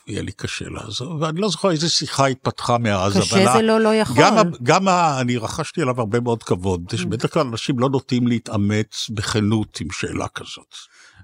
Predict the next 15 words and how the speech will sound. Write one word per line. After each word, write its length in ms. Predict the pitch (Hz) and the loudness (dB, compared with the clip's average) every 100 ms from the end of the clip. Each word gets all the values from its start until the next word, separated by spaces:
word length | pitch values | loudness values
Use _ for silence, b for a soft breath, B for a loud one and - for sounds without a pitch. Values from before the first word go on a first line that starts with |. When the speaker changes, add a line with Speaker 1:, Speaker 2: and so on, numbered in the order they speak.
| - | -2
Speaker 1:
הרוב 400 | 131 220 285 285 | 0 0 -2 -4
יתלבטו 560 | - 196 143 - 277 240 | -2 -2 -2 -4 -4 0
ויגידו 320 | 165 175 175 | 0 0 -2
לך, 120 | 143 147 | 0 2
"לא, 280 | 127 254 - 285 254 | 2 2 2 2 0
את 120 | 190 208 | -2 -6
האדמה 480 | 214 - 233 202 285 247 | -6 -8 -8 2 2 2
שאנחנו 440 | - - - - 233 | -6 -10 -10 -6 -6
חרשנו, 840 | - 254 - 240 - 226 220 214 | -2 -4 -2 -2 -2 -4 -2 -2
את 140 | 175 | -2
הדם 360 | 208 165 160 233 226 | -4 0 2 2 -2
שפה 340 | - 220 - 208 | -4 -2 -2 -2
שפכנו, 760 | 202 - - - - - 220 | -4 -10 -2 -2 -2 -2 -2
את 140 | 185 185 | -2 -2
הזיעה 500 | 160 190 185 - | 0 0 0 2